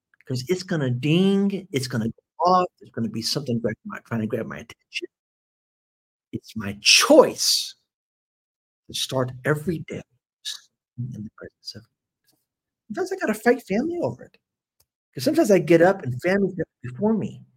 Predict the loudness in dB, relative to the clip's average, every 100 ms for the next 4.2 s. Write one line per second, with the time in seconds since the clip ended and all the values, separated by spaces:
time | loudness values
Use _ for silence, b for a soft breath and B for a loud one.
0 | _ _ _ -2 2 2 2 0 0 -2
1 | -2 2 4 4 2 0 -6 -16 _ _
2 | _ _ _ _ _ _ _ _ _ _
3 | _ _ 2 4 6 6 4 4 4 4
4 | 2 -2